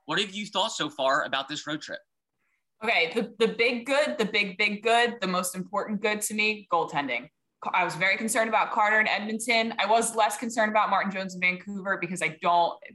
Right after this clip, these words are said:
Speaker 2: like, I, it's Flyers After Dark, the hangover for me today. Like, I'm really <laughs> readjusting to my sleep schedule. I don't remember his exact numbers. I know he's been very good at Vancouver,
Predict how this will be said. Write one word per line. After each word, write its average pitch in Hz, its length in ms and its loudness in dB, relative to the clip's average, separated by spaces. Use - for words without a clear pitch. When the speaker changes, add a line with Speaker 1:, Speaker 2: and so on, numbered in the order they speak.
Speaker 2:
like, 170 140 0
I, 165 140 -2
it's 156 160 -14
Flyers 165 340 2
After 156 260 -2
Dark, 156 420 0
the 170 120 0
hangover 170 580 2
for 180 120 -8
me 170 160 -4
today. 165 360 2
Like, 139 240 -2
I'm 156 320 -2
really 156 220 -4
<laughs> - 20 -4
readjusting - 720 0
to 285 200 0
my 190 220 2
sleep 214 300 -2
schedule. 240 400 -4
I 208 40 2
don't 233 100 6
remember 233 200 4
his 208 140 2
exact 185 340 0
numbers. 180 320 2
I 175 60 0
know 180 120 0
he's 175 120 0
been 170 120 -6
very 165 180 2
good 165 120 -2
at 156 80 -8
Vancouver, 156 600 -2